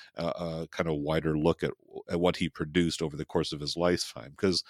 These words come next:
really up until then, I, I mean, I knew he had made other films, but Symbiocycotoxoplasm was kind of like his one-hit wonder cult movie thing, you know, and then the, the,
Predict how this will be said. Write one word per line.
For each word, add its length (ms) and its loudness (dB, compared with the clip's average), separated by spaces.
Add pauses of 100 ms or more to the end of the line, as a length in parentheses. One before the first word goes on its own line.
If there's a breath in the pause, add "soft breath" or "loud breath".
(340 loud breath)
really 240 10
up 140 6
until 340 2
then, 500 4
I, 280 -6
I 40 -6
mean, 140 -4
I 80 -4
knew 160 2
he 140 4
had 160 0
made 140 0
other 200 -2
films, 480 -2
but 160 -4 (220)
Symbiocycotoxoplasm 1120 -2
was 160 -4
kind 220 -2
of 120 -8
like 260 -4
his 260 -2 (420 soft breath)
one-hit 480 4 (220)
wonder 720 2
cult 260 4 (120)
movie 320 -2
thing, 280 -10
you 100 -8
know, 220 -4
and 120 -6
then 240 -8 (420)
the, 140 -8 (120)
the, 160 -4